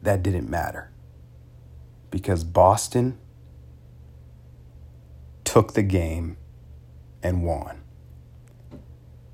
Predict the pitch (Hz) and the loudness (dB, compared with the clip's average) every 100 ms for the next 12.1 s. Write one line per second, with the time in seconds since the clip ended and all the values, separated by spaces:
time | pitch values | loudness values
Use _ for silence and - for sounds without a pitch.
0 | - - - - - - - - - - | -20 -20 -20 -20 -20 -20 -20 -20 -20 -20
1 | - - - 110 - 104 98 90 95 87 | -16 4 6 6 4 2 2 0 0 0
2 | 90 80 - 92 101 98 98 98 82 78 | 0 -2 0 2 4 4 2 0 -2 -2
3 | 85 - - 90 87 - 82 87 87 87 | -2 -6 2 6 6 2 -2 -2 -2 -4
4 | 87 - 95 - 90 - 76 - - - | 0 2 2 0 2 2 0 -4 -4 -2
5 | - 95 - 95 - - 110 117 110 - | 0 2 2 -2 -6 -2 2 4 2 0
6 | 110 107 98 95 92 101 101 - 76 - | 2 2 4 2 2 0 0 -2 -4 -4
7 | - - - - - - - - - - | -6 -6 -14 -20 -20 -20 -20 -20 -20 -20
8 | - - - - - - - - - - | -20 -20 -20 -20 -20 -20 -20 -20 -20 -20
9 | - - - - - - - 92 87 90 | -20 -20 -20 -20 -20 -20 -2 0 0 2
10 | 107 120 131 120 123 123 104 98 110 110 | 4 6 6 4 4 2 4 4 4 2
11 | 87 82 82 95 95 101 85 85 82 82 | 0 0 2 2 2 0 0 -2 -2 -4